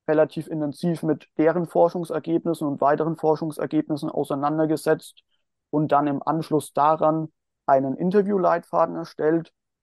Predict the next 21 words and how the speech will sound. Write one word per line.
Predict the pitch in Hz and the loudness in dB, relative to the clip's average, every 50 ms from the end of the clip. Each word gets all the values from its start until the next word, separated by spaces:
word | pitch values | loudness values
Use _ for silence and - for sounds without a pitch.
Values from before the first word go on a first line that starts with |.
| _ _ _ _ _ _ _ _ _ | _ _ _ _ _ _ _ _ _
um | - 180 165 170 170 160 - | 0 0 2 2 0 0 2
dann | - 143 139 151 151 151 143 139 _ _ _ _ _ _ _ _ _ _ _ _ _ _ _ _ _ | 4 4 4 4 2 -2 -4 -6 _ _ _ _ _ _ _ _ _ _ _ _ _ _ _ _ _
in | - 151 147 143 | -6 -6 -4 -2
das | 135 135 - | -2 -4 0
Forschungsfeld | - 160 165 175 175 202 185 170 - - 165 165 156 | 2 4 4 4 4 2 -2 -2 0 0 0 0 0
zu | - 160 147 | -2 -6 -4
gehen. | - 156 151 156 151 | -2 0 0 0 0
Und | 139 135 | -2 -4
dann | 135 135 131 131 | -4 -4 -4 -4
habe | 143 135 139 | -4 -4 -4
ich | 123 - - | -4 -2 -2
insgesamt | 147 151 139 - - 143 - - 135 131 135 - | -2 -2 -2 -2 -2 -2 0 -2 -2 -2 -4 -4
fünf | - - 147 147 131 - | -4 -4 -2 -2 -4 -4
qualitative | - - 139 135 135 135 - 139 131 - - 143 131 - 143 | -4 -2 -2 -2 -2 -2 -2 -4 -4 -4 -4 -4 -2 0 0
Interviews, | - - 156 160 160 143 143 147 147 143 - - _ _ _ _ _ _ _ | 0 0 0 0 0 0 2 2 0 0 -2 -6 _ _ _ _ _ _ _
vor | - 135 131 | -2 0 2
allem | 139 139 139 | 2 2 2
mit | 139 135 - - | 0 -2 -2 -2
bayerischen | 120 127 131 131 123 135 123 135 139 131 | 0 2 2 2 0 -4 -10 -10 -12 -12
Sportlehrkräften, | - - - 127 127 - 127 127 120 - - 127 127 - - - 123 | -10 -4 0 0 0 0 0 -2 -2 -2 -2 -4 -4 -4 -6 -8 -6
durchgeführt. | - 127 123 120 - - 123 - - - 117 113 - - | -4 -4 -6 -4 -6 -10 -12 -10 -10 -10 -10 -10 -10 -14